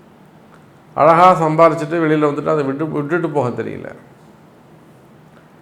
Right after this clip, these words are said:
அப்ப மிதுன ராசி அன்பர்கள் தான்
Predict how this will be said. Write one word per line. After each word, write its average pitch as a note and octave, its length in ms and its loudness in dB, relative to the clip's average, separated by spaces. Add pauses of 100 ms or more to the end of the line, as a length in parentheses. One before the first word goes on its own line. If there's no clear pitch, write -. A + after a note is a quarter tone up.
(460)
அப்ப D#3+ 220 2
மிதுன E3 640 0
ராசி F3+ 480 0
அன்பர்கள் D3+ 500 -4
தான் E3 320 -4